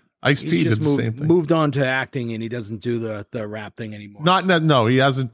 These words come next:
Speaker 1: I don't think he's put out an album in years. But, you know, when you're on top, you go out on top. Now you just pick up Hollywood, and you're getting paid,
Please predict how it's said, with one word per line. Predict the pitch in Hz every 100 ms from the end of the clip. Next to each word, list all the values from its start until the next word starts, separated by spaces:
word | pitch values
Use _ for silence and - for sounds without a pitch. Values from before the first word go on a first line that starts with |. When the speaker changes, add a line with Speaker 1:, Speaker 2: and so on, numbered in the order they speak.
| -
Speaker 1:
I | 123
don't | 147 139
think | 139
he's | 120
put | 147
out | 123 117
an | 110
album | 113 117 110 98
in | 95
years. | 101 110 98 -
But, | - 113 104 _ _ _ _ _ -
you |
know, | 139 117
when | 107 117
you're | 123 143
on | 127
top, | - 147 127 -
you | 104
go | 110 107
out | 117
on | 117 98
top. | - 131 104
Now | 110
you | 107
just | 107 -
pick | 131 110
up | 113
Hollywood, | 117 120 135 113 107
and | 98
you're |
getting | 107 101
paid, | - 117 110 101